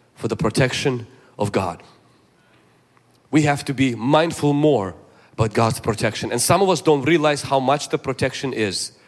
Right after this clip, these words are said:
until medical bills come, until accidents come, until injuries come, until unfortunate things begin to come, and the things we took for granted and we still complained about. And then sometimes we're like, "Man, I wish I can go back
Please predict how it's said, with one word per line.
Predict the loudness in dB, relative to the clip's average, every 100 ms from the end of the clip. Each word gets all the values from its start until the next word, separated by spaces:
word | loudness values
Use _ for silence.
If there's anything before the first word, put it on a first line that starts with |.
| -20 -8
until | -4
medical | 0 0 2 0
bills | 2 2 0
come, | -4 -6 -8 _ _ _ _ _
until | _ -6 0
accidents | -2 0 -4 -2 -4
come, | -4 -6 -6 -12 _ _ -16 -8
until | 0 0 2
injuries | 0 0 -2 -2 -4
come, | -6 -8 -12 _ _ _ -20 -6
until | -4 2 2 2
unfortunate | -2 2 2 2 0 -2 0
things | -2 0
begin | -2 0 0
to | 0
come, | 0 0 0 -6 -14 -6
and | -4
the | -2
things | -2 2 2 0
we | -2
took | 0 0 0
for | -2 -2
granted | 2 2 2 0 0
and | 0
we | 0
still | 0 0 2
complained | 2 0 2 4 4 2
about. | 2 2 0 -6 -18 -4
And | 0
then | 2
sometimes | 2 2 2 2 2
we're |
like, | 0 4
"Man, | 4
I | 4
wish | 2 2 0
I |
can | -4 0
go | 2 2
back | 2 2 0 -8